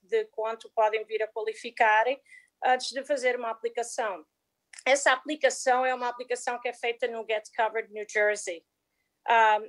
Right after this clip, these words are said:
essa aplicação não é uma inscrição para o seguro, mas é só mesmo para saber quanto qualificam de assistência para baixar o, o custo, ah, mensalmente, não é?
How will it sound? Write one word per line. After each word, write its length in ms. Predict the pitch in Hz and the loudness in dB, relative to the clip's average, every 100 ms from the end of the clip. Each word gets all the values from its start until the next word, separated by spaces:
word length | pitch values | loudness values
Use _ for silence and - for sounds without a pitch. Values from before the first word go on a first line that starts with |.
| - - - | -14 -10 -2
essa 240 | 247 247 | -2 -2
aplicação 720 | - - 254 247 - 247 247 - | -6 -4 -4 -2 0 -2 -2 -8
não 400 | 247 240 262 254 | -8 -4 -2 0
é 100 | 254 | 0
uma 160 | 254 254 | -2 -6
inscrição 1120 | - - 240 214 220 - 240 220 220 226 - | -8 -12 -10 -4 -4 -2 0 2 2 -2 0
para 400 | 226 214 208 202 233 | 2 4 2 -4 -8
o 100 | 214 | -14
seguro, 640 | - 240 359 311 240 320 _ - _ | -14 -4 0 2 2 -2 _ -20 _
mas 220 | 262 262 | -4 0
é 80 | 254 | 0
só 220 | - 269 | 0 0
mesmo 400 | 247 233 233 233 | 0 0 -2 -6
para 160 | - 233 | -8 -8
saber 520 | - 233 202 220 220 - | -6 -6 -2 -2 -2 -2
quanto 520 | 226 214 226 233 226 | -2 -2 -6 -8 -6
qualificam 640 | 226 214 208 220 - 214 208 | -4 -4 -6 -10 -2 -2 0
de 80 | 208 | -2
assistência 640 | 196 208 - 214 208 208 | -4 -6 0 0 2 -2
para 200 | - 202 | 2 2
baixar 480 | 196 196 - 196 202 | 2 -2 0 2 2
o, 80 | 196 _ _ _ | -2 _ _ _
o 120 | 240 226 | -12 -6
custo, 680 | 247 247 - 240 220 - _ _ - | -4 -4 -2 0 0 0 _ _ -8
ah, 400 | 233 214 202 196 202 | -2 0 -2 -4 -6
mensalmente, 800 | 220 - 208 190 156 143 - | -10 -4 -4 -4 -8 -14 -18
não 160 | 165 185 | -8 -2
é? 180 | 202 | -2